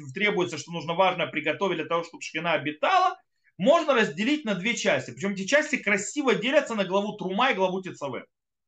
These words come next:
Э, это части заповеди, потому что глава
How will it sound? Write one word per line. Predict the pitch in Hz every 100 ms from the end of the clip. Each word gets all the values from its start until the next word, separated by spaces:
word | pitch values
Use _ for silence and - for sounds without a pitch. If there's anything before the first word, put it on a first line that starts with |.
| _ _ _ _ _ _ -
Э, | 156 175 170 170 170 170 170 170 170 175 180 - _ _ _ _ _ _ - -
это | 185 202
части | 214 254 233
заповеди, | 208 208 - 131
потому | 156
что | 180 165
глава | 147 170 170 262 247 247